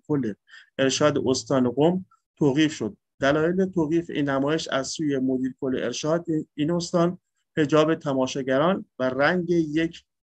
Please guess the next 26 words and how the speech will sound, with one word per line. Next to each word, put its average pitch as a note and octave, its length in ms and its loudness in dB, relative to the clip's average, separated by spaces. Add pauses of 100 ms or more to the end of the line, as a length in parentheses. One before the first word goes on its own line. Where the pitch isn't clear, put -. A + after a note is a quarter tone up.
(140)
چتر D#3+ 520 0
رنگی C3+ 340 2
کمانی C3+ 460 -2
که D3+ 160 -10
در C3+ 220 0
این D3 180 -2
نمایش C3 340 -2
استفاده C3+ 480 -4
شده C#3 520 0
عنوان C3 280 4
شده B2+ 260 -2
است. - 280 -4 (380)
به D3 100 0
گزارش C#3+ 420 2
خبرگزاری C3+ 680 2
هرانا، C3 480 0
به C#3+ 200 -2
نقل E3+ 380 2
از C3 180 0
ایسنا، B2+ 420 -2
نمایش C#3 480 0
رابینسون C3 520 -4
کروزو C#3 440 0 (500)
به C#3+ 120 -4
کارگردانی C3+ 760 4
علیرضا B2+ 600 -2